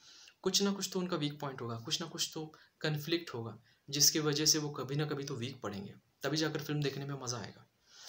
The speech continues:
अब ट्रेलर में एक जगह पर slightly उन्होंने दिखाने की कोशिश की कि क्या होगा उनका weak point, slightly, जाते जाते देखते हैं।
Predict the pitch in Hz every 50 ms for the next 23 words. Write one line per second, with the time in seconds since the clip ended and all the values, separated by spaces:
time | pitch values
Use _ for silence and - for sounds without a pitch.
0 | - - - - - - - 175 - - 190 185 214 220 220 226 233 202 202 214
1 | 226 220 190 185 202 196 196 196 196 196 202 202 202 - - - 196 196 214 226
2 | 226 226 214 226 220 214 208 208 208 190 185 180 180 180 185 185 190 185 - 170
3 | 160 - - 175 - - - 175 175 - 185 - - 156 151 147 143 147 123 113
4 | 120 123 117 110 98 - - 92 95 90 - - - - - - - - - 180
5 | 185 202 196 - - - - - - - _ _ _ - 110 113 135 139 147 156
6 | 156 151 143 139 113 104 95 - - 113 - -